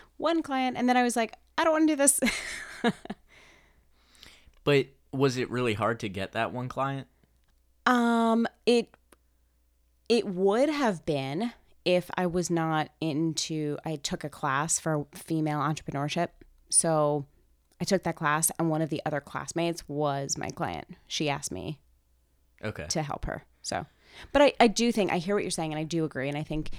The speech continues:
Speaker 1: finding, it's always finding the first client. I have a friend, right, who just started out in the coaching world, and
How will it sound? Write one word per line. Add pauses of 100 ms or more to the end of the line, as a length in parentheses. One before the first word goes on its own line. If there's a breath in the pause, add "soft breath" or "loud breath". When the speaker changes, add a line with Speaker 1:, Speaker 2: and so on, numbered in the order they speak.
(320 loud breath)
Speaker 1:
finding, (200)
it's
always
finding
the
first
client. (560 loud breath)
I
have
a
friend, (240)
right, (420 soft breath)
who (580)
just
started
out
in
the
coaching
world, (300)
and